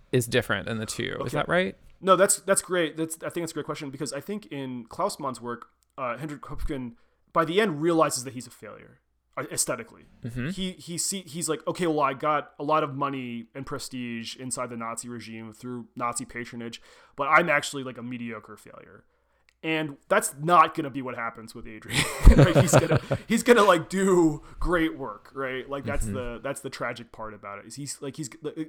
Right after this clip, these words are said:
Speaker 2: the, you know, and whether it's worth it is one of the questions of the novel, right? Like, is it worth, what is it worth to do great work? Like, what is the, what, what cost is, is, is appropriate for doing, like,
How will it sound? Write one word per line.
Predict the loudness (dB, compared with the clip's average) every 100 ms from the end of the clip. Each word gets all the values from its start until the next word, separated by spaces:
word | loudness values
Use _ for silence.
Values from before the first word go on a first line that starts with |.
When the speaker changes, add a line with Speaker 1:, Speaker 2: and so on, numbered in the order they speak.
| -4
Speaker 2:
the, | -2 -2 -4 -14 -20 -14
you | -4
know, | 0
and | 2 2
whether | 2 2 -2 -8 _ _
it's | -8 -2
worth | 8 8 8 0
it | -2 -6 _ -10
is | -6
one | -6
of |
the | -6
questions | -8 -8 -8 -8 -10
of |
the | -6
novel, | 0 0 0 -6
right? | -8 -8 -10
Like, | -14
is | -14
it | -12
worth, | -4 -2 0
what | 0
is | 0
it | -2 -2
worth | 0 0 0
to | -6
do | -10 -10
great | -10 -14 -16
work? | -20 _ -14
Like, | -4
what | 0 0
is | -2
the, | -10 -6
what, | -4 -4
what | -2 -2
cost | 0 2 0 -2
is, | -12 -14 -14
is, | -14 -12
is | -14 -14
appropriate | -12 -10 -10 -10 -14 -14
for | -14
doing, | -10 -8 -8 -10
like, | -12 -16